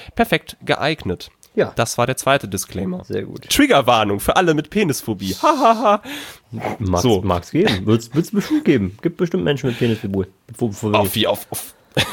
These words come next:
Speaker 1: Unsere Sprache ist heute ein bisschen eingeschränkt. Ja, Felix, fangen wir doch erstmal so an wie immer.
Speaker 2: Ja.
Speaker 1: Wie geht's dir? Wie war die Woche? Wie waren die Wochen? Es war
Speaker 2: Die
Speaker 1: eine
Speaker 2: zwei.
Speaker 1: Weile, die
Speaker 2: Mhm.
Speaker 1: wir uns nicht mehr gesehen haben. Äh, wie ist es dir ergangen? Hattest du Angst? Hast du geweint? Ähm, wie war's denn so?
Speaker 2: Ähm,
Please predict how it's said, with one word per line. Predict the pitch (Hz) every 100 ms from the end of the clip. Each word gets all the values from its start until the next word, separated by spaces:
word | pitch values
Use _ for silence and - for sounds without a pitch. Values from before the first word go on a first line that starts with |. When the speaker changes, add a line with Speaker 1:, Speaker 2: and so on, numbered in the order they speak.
| 880 1077 1077 - 214 269 208
Speaker 1:
Unsere | 147 147 151
Sprache | 143 170 156
ist | 156
heute | 160
ein | 147
bisschen | -
eingeschränkt. | 131 185 180 - 120
Ja, | 135
Felix, | 147 151 143
fangen | 165 202
wir |
doch | 170 147
erstmal | 156 147
so | 135
an | 135 123
wie | 110
immer. | - 151 143 -
Speaker 2:
Ja. | 101 -
Speaker 1:
Wie | 302
geht's | 185 170 170
dir? | - 151
Wie | 147 131
war | 131
die | 131 113
Woche? | 113 - 117 117
Wie | 117
waren | 104
die | 98 95
Wochen? | 90 127 160 135
Es | -
war | 117 113
Speaker 2:
Die |
Speaker 1:
eine | 110
Speaker 2:
zwei. | 104
Speaker 1:
Weile, | 113 151 120 110
die | 101
Speaker 2:
Mhm. |
Speaker 1:
wir | 104
uns | 110 117
nicht | 117 -
mehr | 107
gesehen | 107 101 123 151
haben. | 120 117 113 - - - -
Äh, | 117 117
wie | 135
ist | 180 180
es | 175
dir | 165
ergangen? | 147 139 147 143
Hattest | 139 135 -
du |
Angst? | 104 123 113
Hast | -
du | 110
geweint? | 101 104 104 110 - - - _
Ähm, | - 104 98
wie | - 104
war's | 92 92
denn | 95
so? | 92 87 90 _
Speaker 2:
Ähm, | - 143 139 135 139